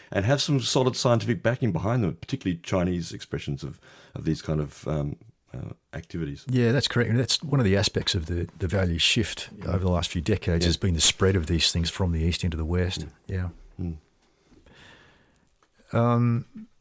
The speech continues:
Speaker 2: let's just talk about the gut biome, uh, for a moment. Have you got something on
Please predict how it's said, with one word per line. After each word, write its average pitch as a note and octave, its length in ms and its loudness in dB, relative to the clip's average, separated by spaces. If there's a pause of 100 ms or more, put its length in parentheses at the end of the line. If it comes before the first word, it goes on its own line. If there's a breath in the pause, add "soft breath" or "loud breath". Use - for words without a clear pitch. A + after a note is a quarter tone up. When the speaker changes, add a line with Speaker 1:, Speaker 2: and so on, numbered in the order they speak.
(120)
Speaker 2:
let's - 260 2
just - 200 0
talk C#3+ 180 2
about A#2 180 2
the G2+ 60 -2
gut - 260 0
biome, F#2 680 4
uh, E2+ 280 0
for - 200 -4
a F2 40 2
moment. F2 280 2
Have C#3 100 -6
you D#3+ 60 0
got C#3 220 -6
something G#2 340 -4
on F#2+ 360 0